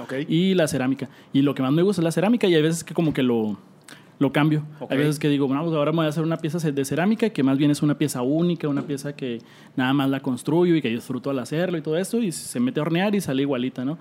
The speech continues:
Speaker 1: Ok.
Speaker 2: Y de repente, pues, en la cuestión de moldes y en la cuestión de fabricación de piezas de resina, pues, es diferente el proceso. Estás, eh,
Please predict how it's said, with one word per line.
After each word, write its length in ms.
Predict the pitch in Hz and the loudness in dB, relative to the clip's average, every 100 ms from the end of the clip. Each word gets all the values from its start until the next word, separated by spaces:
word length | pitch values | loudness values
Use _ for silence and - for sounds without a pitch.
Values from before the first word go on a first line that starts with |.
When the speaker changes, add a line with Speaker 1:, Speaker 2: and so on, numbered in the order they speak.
| - | -12
Speaker 1:
Ok. 140 | 117 113 117 | -14 -4 0
Speaker 2:
Y 240 | 127 123 | 2 2
de 120 | 123 | 0
repente, 380 | 120 117 123 120 | -4 0 0 2
pues, 240 | 139 143 135 | 2 2 4
en 300 | 120 117 117 | 4 4 2
la 80 | |
cuestión 280 | 110 117 120 | 0 -2 2
de 80 | 139 | 4
moldes 360 | 151 151 156 151 | 6 6 4 2
y 60 | |
en 40 | 143 | -2
la 60 | |
cuestión 240 | 135 131 127 | -2 -2 0
de 100 | 139 | 0
fabricación 600 | 156 143 131 123 120 120 | 0 0 -2 -2 2 2
de 80 | 135 | 2
piezas 280 | 147 139 | 0 0
de 120 | 165 147 | 0 0
resina, 420 | 131 202 208 175 - - - - | 0 2 2 -2 -8 -20 -20 -4
pues, 180 | 127 123 | -2 0
es 160 | 127 120 | -2 0
diferente 400 | 147 143 123 147 | 0 2 4 4
el 60 | |
proceso. 480 | 139 120 156 185 208 | 4 4 4 6 6
Estás, 480 | 165 - 143 135 - - - - | 4 4 2 0 -6 -16 -20 -6
eh, 240 | 120 120 | 0 0